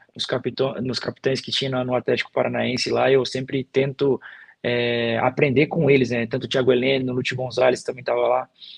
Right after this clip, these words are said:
São pessoas, assim, que me ajudaram muito e eu aprendi bastante observando a atitude deles, de como liderar um time, de como, é, conversar com os atletas também. Então, acho que isso também me ajudou muito aqui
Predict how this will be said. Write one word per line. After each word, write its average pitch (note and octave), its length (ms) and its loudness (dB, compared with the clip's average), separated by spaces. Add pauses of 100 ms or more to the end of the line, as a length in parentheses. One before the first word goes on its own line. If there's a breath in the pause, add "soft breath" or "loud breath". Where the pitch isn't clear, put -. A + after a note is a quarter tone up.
São - 160 -6
pessoas, B2 320 -2
assim, B2+ 300 -4
que C3 640 0 (580 soft breath)
me - 80 0
ajudaram C#3 420 6
muito D3+ 600 -2 (260)
e B2+ 380 -2
eu C3+ 60 8
aprendi C3+ 340 2
bastante C#3+ 400 0
observando C#3 540 0
a - 20 2
atitude C3 400 -4
deles, C3 380 2
de A#2+ 160 -4
como C3+ 240 0
liderar C3 360 4
um B2 80 -2
time, B2+ 520 -2 (380 loud breath)
de A#2 120 -8
como, B2+ 1120 0 (240)
é, A2+ 500 -2 (460)
conversar C3+ 460 2
com C#3+ 100 -6
os C3 80 0
atletas B2+ 400 0
também. A#2+ 280 -2
Então, D3 240 0
acho D3+ 220 0
que D3+ 140 -2
isso E3+ 180 0
também D3+ 340 2
me E3 80 6
ajudou D3+ 240 2
muito E3+ 300 4
aqui D3+ 360 0